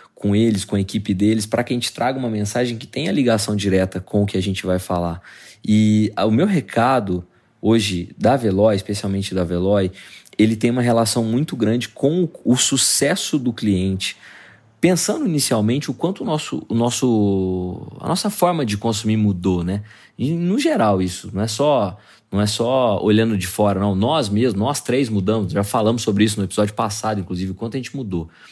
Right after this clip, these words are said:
E cada vez mais a gente é mais crítico, tem mais acesso à informação. A gente tem isso, inclusive, em tempo real. Você vai numa loja e pesquisa o preço no site, né?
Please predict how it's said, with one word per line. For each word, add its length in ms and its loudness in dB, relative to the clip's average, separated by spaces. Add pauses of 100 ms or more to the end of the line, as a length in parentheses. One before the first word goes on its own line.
(200)
E 60 -4
cada 220 0
vez 180 0
mais 220 -2
a 20 -6
gente 160 -6
é 40 -2
mais 260 -2
crítico, 400 -2
tem 120 0
mais 240 0
acesso 300 -6
à 40 -12
informação. 680 -4 (420)
A 60 -2
gente 140 0
tem 160 0
isso, 160 -4
inclusive, 320 -2
em 40 -2
tempo 280 -4
real. 280 2
Você 100 -4
vai 100 2
numa 220 0
loja 360 4
e 20 -8
pesquisa 400 -4
o 40 -6
preço 360 -4
no 60 -6
site, 540 -4
né? 120 -8